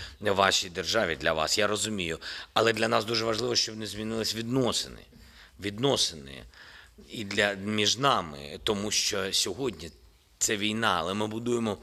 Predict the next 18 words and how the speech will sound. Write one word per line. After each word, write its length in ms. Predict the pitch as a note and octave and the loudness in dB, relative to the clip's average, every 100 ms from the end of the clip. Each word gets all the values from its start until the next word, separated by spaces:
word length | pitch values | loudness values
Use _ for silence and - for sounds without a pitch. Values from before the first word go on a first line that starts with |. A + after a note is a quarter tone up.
| - - - | -10 -16 -2
майбутнє 580 | G2+ G2+ G2+ D#3+ - A2 | 4 4 2 -2 0 -2
вже 180 | F#2 | 0
сьогодні, 420 | F2+ F#2 E2+ D#2+ E2 | 0 -2 -4 -4 -6
бу-, 260 | E2+ G2+ | -6 -8
будуємо 540 | G2+ G#2 G2+ B2+ A2 F#2+ | -6 -6 -2 -2 -2 0
майбутні 480 | G2 F#2+ A#2+ - | 0 -2 -6 -6
економічні 540 | F#2+ F#2+ F#2+ A#2 - G#2+ | -6 -4 -4 -2 -2 -2
відносини. 640 | G2+ G2 G2+ F#2+ G2 G2+ - - - _ _ _ _ - _ _ - - | -6 -4 -4 -4 -4 -8 -10 -18 -20 _ _ _ _ -20 _ _ -20 -8
І, 460 | F#2+ F2+ F2+ F2+ - - - - - | -2 0 0 0 -2 -8 -12 -14 -14
е, 180 | - F2+ D#2 - - | -12 -10 -12 -16 -12
х-, 160 | - - | -10 -6
дуже 280 | A2 A#2 G#2+ | 0 2 2
хочеться, 320 | A2+ G#2+ G2 | 2 2 0
щоб 280 | - G2+ F#2+ F2+ - _ - | -2 -2 -6 -8 -14 _ -2
цінності 840 | - A#2+ A#2 A2 - G#2 G2+ G2+ F#2+ - - | 0 0 -2 -4 -2 0 0 -2 -6 -10 -8
вашого 720 | F2 E2 G2 F#2 A2+ G2+ G#2+ | -4 4 6 6 2 -4 -4
ки-, 280 | F#2+ - A2 | -4 -2 -2
керівництва, 1040 | F#2+ A2+ A2 G#2 A2 A2 - - G#2+ G#2 | -2 0 0 0 -4 -2 -2 -2 -4 -4